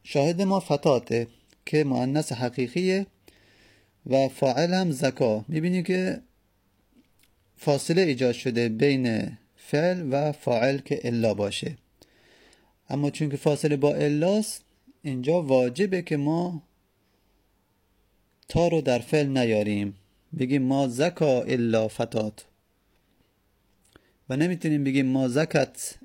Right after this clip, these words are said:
الا فتات، چون که تقدیر اینه که ما زکا احد الا فتاتو، در اصل چنینه،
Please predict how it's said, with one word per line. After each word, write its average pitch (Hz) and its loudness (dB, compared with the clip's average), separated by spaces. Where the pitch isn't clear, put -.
الا 117 0
فتات، 113 -2
چون 208 -2
که 120 0
تقدیر 147 -2
اینه 185 0
که 170 -4
ما 131 0
زکا 175 -2
احد 202 0
الا 123 2
فتاتو، 110 -4
در 117 -6
اصل 147 -4
چنینه، 127 -2